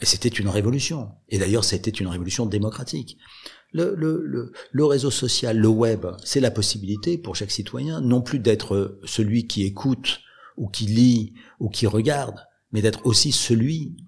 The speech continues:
qui produit, euh, une information écrite, euh, une information audio ou une information, euh, ou une information audiovisuelle. Et cela représente un immense progrès.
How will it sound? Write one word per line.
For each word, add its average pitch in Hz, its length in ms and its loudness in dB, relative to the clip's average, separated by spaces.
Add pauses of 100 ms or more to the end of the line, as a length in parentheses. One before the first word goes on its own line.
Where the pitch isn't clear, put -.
(720)
qui - 100 -4
produit, 120 680 -2 (440)
euh, 90 640 -4
une 107 160 4
information 95 460 0
écrite, 156 580 -4
euh, 98 640 -4
une 104 160 2
information 95 560 -4 (240)
audio 135 500 0
ou 123 140 4
une 107 100 4
information, 101 720 -4
euh, 98 260 -2
ou 110 120 0
une 104 80 0
information 98 400 -4
audiovisuelle. 117 600 -4 (480)
Et 110 80 0
cela 101 260 4
représente 101 500 0
un 113 200 6
immense 156 520 6
progrès. 143 440 -2